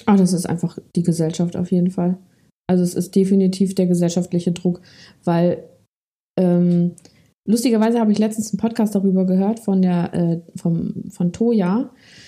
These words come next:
ähm, die auch, die haben darüber gesprochen, irgendwie, äh, nichts tun und faul sein und so, fand ich total spannend, ähm, und hab mich da sehr wiedergefunden. Das hat sie nämlich auch gesagt, dass sie immer das Bedürfnis hat,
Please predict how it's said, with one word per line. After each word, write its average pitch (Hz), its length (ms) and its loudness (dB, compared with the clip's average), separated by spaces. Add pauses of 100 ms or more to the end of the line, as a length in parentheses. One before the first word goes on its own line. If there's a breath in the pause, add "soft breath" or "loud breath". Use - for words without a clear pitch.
(800 loud breath)
ähm, 208 680 2 (1120)
die 208 400 0
auch, 196 540 0 (320)
die 190 480 -4
haben 190 120 4
darüber 196 300 2
gesprochen, 190 440 0
irgendwie, 180 400 2
äh, 208 460 -4
nichts 190 420 -2
tun 185 260 2
und 175 120 2
faul 180 340 0
sein 170 320 0
und 170 100 0
so, 170 100 0
fand 175 220 -2
ich 175 40 -8
total 185 260 -4
spannend, 185 460 -2 (200)
ähm, 175 280 2
und 180 120 -2
hab 185 100 -4
mich 175 120 -2
da 170 120 0
sehr 170 140 2
wiedergefunden. 196 720 0 (840 loud breath)
Das 185 140 2
hat 202 180 0
sie 202 100 4
nämlich 185 300 2
auch 185 120 0
gesagt, 185 340 0
dass 175 100 0
sie 185 220 0
immer 180 280 0
das 180 220 -2
Bedürfnis 190 500 0
hat, 180 240 -2